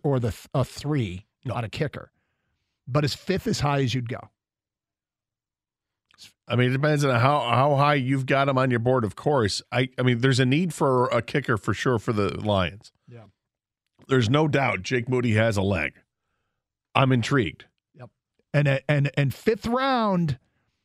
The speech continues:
Speaker 1: is enough to make you uncomfortable. <laughs> And yet, that's kind of the,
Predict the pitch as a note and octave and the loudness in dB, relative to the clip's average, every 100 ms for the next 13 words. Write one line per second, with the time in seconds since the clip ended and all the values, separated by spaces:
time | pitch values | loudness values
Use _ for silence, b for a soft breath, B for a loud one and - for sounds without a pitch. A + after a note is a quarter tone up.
0 | _ F#3 E3 F3 F3+ A#3+ - - C4+ A3 | _ -2 0 2 2 0 -2 -6 -4 -4
1 | G#3+ - E3+ D#3 C3 - A#3+ G3 E3 D3 | -4 -4 -2 -2 -4 -4 -4 -4 -2 0
2 | C3 B2+ G2 - b b b b b b | 0 0 -2 -8 b b b b b b
3 | _ _ _ - D3+ D3+ D#3 F#3+ F#3+ _ | _ _ _ -2 0 2 0 0 -4 _
4 | - C3 D#3 - - - G3 A3+ A#3 B3+ | -10 -6 -6 -8 -12 -6 -4 -2 -4 -6